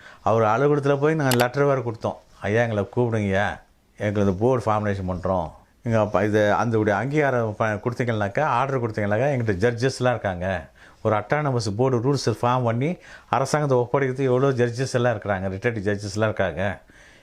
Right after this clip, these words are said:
அந்த உடைய வாய்ப்பை எங்களுக்கு கொடுங்க. அஹ், கிறிஸ்துவ ஜனங்களுக்கு பாதுகாப்பு இருக்கும், கிறிஸ்துவ ஜனங்களுக்கு அங்கீகாரம் கிடைக்கும், திருச்சபைக்கு அங்கீகாரம் கிடைக்கும்,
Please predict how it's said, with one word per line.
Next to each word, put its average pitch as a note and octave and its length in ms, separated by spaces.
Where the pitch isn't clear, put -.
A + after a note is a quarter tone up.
அந்த G#2+ 380
உடைய G2 280
வாய்ப்பை C3 340
எங்களுக்கு G#2+ 280
கொடுங்க. F#2 500
அஹ், G#2 420
கிறிஸ்துவ C#3 320
ஜனங்களுக்கு A#2 360
பாதுகாப்பு A#2 420
இருக்கும், F2 480
கிறிஸ்துவ C#3 320
ஜனங்களுக்கு A#2 500
அங்கீகாரம் A2+ 500
கிடைக்கும், F2 520
திருச்சபைக்கு B2 640
அங்கீகாரம் A2 540
கிடைக்கும், E2+ 500